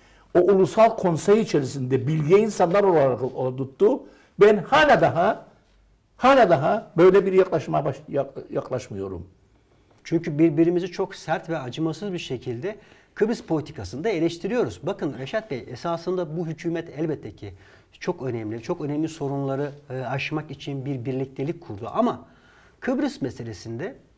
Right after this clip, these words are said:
Speaker 2: iki cümleyi hükümet programına koyamamış bir hükümet aynı zamanda.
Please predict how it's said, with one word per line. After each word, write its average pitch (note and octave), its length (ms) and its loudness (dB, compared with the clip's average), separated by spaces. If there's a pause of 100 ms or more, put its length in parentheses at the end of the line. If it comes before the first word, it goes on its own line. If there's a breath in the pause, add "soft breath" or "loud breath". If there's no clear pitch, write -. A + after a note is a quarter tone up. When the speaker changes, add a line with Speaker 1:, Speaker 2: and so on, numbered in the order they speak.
(580)
Speaker 2:
iki G3 380 2
cümleyi C#3 800 -2 (220)
hükümet G#3+ 540 -4
programına C#3 760 -2
koyamamış F#3+ 560 -2
bir F#3 120 -4
hükümet E3+ 360 -8
aynı G#2 200 -10
zamanda. F#2+ 400 -18